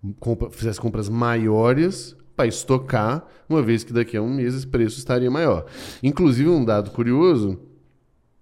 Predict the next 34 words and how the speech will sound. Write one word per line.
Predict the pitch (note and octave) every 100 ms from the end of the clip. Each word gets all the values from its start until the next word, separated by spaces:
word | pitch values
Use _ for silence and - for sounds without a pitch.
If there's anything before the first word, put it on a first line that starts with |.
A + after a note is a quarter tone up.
| _ - - _
que | C3
começa | - C3+ B2+ D#3 D3+
a |
ter | C#3 C#3
muito | B2 B2 C#3+ C3 E3
mais | A#2+ B2+ A#2
venda, | G#2+ A#2 B2 A2
inclusive | G#2 A#2+ A2 B2
de | C#3
freezer | - - C#3 F3 C3+ A#2+
horizontal | A2+ A2+ G#2+ A#2 A2+ G#2 G2+
nessa | G#2+ G#2+ B2 A2
época, | G#2 A2 D3+ D3+
pra | - A#2+
armazenar | B2 C#3+ D3 C#3 F3+ G3 C3 C#3+
comida | C3+ F3+ C#3+ A#2+ D3 E3
por, | - C#3 C#3+
por | - D3+
mais | D#3 F#3 -
tempo. | G#2 E2 - - - - - -
Então, | A2+ F#3+ A3 G#2+
pode, | - D3 E3 -
pode | F#3 A3+ F3+
parecer | D3+ C3 A#2 - A#2 A2
aí | G2+ G#2 G2
que | -
o, | G2 - _ _ -
é, | F2 F2 -
é, | G1+ - -
pros, | - E2+ D#2+ -
os | E2+
mais | F2+ E2
jovens | F#2 F2+ F2 E2+
ali, | G2 A#2+